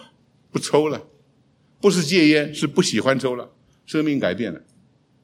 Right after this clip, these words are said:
我的医生很担心，他说：“你从前抽过烟？”我说：“是。”“要不要给你检查肚子里面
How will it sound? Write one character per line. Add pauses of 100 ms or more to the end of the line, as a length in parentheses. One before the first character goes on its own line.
(400)
我
的
医
生
很
担
心，
他
说
：“你
从
前
抽
过
烟？”
我
说
：“是。 (1300)
”“要
不
要
给
你
检
查
肚
子
里
面